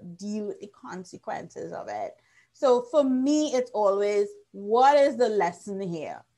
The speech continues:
For that particular instance, the lesson is always trust your gut. But for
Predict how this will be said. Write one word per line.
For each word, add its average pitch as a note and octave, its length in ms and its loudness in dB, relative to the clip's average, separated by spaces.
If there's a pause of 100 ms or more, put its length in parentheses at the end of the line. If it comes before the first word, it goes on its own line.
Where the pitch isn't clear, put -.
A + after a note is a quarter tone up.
(140)
For B3 140 -2
that A3 380 0
particular C#4 440 -2
instance, A#3 540 -8
the - 240 -12
lesson G#3+ 460 -6
is F3 340 -10 (280)
always F3 400 0
trust - 280 -12
your D#3 100 -10
gut. - 260 -10
But G#3 160 -6
for - 80 -12